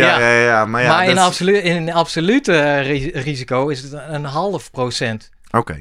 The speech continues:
Speaker 1: Dus waar
Speaker 2: Oké.
Speaker 1: praten we over?
Speaker 2: Oké.
Speaker 1: Het, het
Speaker 2: Oké.
Speaker 1: risico is laag en ja, wordt i-, iets minder laag. Dus dat is een beetje de manier waarop je het presenteert. Dat is denk ik, ja, eh, nou, dat is weinig gebalanceerd. En daar gaat een wetenschapper in mij, of een wetenschapsjournalist,
Speaker 2: Gaat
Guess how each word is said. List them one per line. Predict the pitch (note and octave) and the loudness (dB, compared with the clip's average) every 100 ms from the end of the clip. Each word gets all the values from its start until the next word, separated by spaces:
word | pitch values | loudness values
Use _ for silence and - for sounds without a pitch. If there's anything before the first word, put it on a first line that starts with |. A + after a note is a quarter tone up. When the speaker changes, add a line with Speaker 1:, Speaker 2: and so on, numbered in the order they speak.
| - | -10
Speaker 1:
Dus | C3 - | -10 -2
waar | C#3+ | 2
Speaker 2:
Oké. | B2+ - | 2 4
Speaker 1:
praten | G3 F3+ C#3+ | 4 2 0
we | B2+ | -2
over? | B2 B2 | -2 -2
Speaker 2:
Oké. | E3 | -4
Speaker 1:
Het, | C3+ | -4
het | F3+ D3+ | -2 -2
Speaker 2:
Oké. | C#3 | 0
Speaker 1:
risico | F3+ D3 C#3 | -2 0 0
is | E3+ G3 F#3+ | 2 0 2
laag | F#3 F3+ F#3 - - - - - | 2 4 2 -4 -20 -20 -20 -18
en | - C#3+ B2 A#2 - | -4 -4 -4 -12 -20
ja, | - C#3 A#2+ G2 | -4 -2 -2 -2
wordt | C3 C3+ - | -2 -4 -10
i-, | E3+ - - | -14 -14 -14
iets | D#3+ - | -14 -12
minder | C3+ B2 A#2 G#2 | -10 -8 -8 -8
laag. | G#2 G#2 - | -8 -10 -8
Dus | C3+ - | -6 2
dat | F#3+ G#3 | 2 4
is | F#3+ E3 | 0 0
een | D3 | 0
beetje | F3 G#3+ - D3+ | 2 2 2 -2
de | |
manier | C#3+ D#3 F#3 | -2 0 2
waarop | D3+ C#3 C#3 | 2 0 -2
je | B2+ | -6
het | |
presenteert. | A2+ B2+ A#2 A2 E3+ A3+ C#4+ - - _ - - - - - | -6 -6 -6 -2 0 0 -2 -10 -20 _ -20 -20 -20 -20 0
Dat | E3 F3+ | 2 4
is | F#3 | 2
denk | D#3+ E3+ D#3+ | 4 2 4
ik, | C#3+ | 0
ja, | - C#3+ C3+ B2 | 0 0 2 0
eh, | C3 D3 C3+ C3 C#3 C#3 C3+ C3+ - - - _ | -2 -2 0 0 -2 -6 -10 -18 -20 -20 -20 _
nou, | D3 A2+ | -8 -4
dat | C3+ | -4
is | A2+ | -2
weinig | B2 C#3 C#3 - | 0 0 -2 -4
gebalanceerd. | A#2+ A#2+ A#2+ - C3+ C3+ | -4 -2 -2 0 0 0
En | A#2+ | -4
daar | B2 B2 | -4 -2
gaat | - B2 - | -2 -2 -2
een | B2 | -6
wetenschapper | A2+ B2+ C3+ - C3 A#2+ A#2 - | -4 -4 -4 -6 -8 -8 -10 -12
in | D3 A2+ | -12 -8
mij, | A2+ A#2 C3+ C#3+ | -2 -2 0 -2
of | A2+ | -4
een | A#2 | -6
wetenschapsjournalist, | A#2+ B2 B2 - B2+ A#2+ A2+ F#2+ | -8 -8 -12 -12 -10 -6 -6 -4
Speaker 2:
Gaat | G#2+ | -2